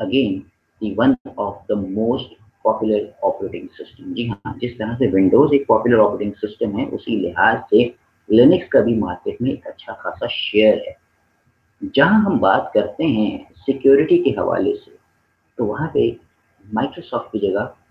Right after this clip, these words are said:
Linux ऑपरेटिंग सिस्टम को प्रेफर किया जाता है। अब Linux ऑपरेटिंग सिस्टम भी हमारे पास एक जीयूआई बेस्ड एनवायरनमेंट प्रोवाइड करता है। जी हाँ, यानी कि ग्राफिकल यूजर इंटरफेस या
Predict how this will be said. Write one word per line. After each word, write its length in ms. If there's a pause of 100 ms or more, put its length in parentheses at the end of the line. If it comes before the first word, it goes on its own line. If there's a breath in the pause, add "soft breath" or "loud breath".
(180)
Linux 420
ऑपरेटिंग 400
सिस्टम 340
को 120
प्रेफर 440
किया 240
जाता 380
है। 80 (1800)
अब 320
Linux 340
ऑपरेटिंग 400
सिस्टम 420
भी 200
हमारे 460
पास 240 (680)
एक 220 (160)
जीयूआई 400
बेस्ड 340
एनवायरनमेंट 500
प्रोवाइड 400
करता 300
है। 200 (400)
जी 80
हाँ, 260
यानी 140
कि 140
ग्राफिकल 560
यूजर 220
इंटरफेस 580 (1600)
या 140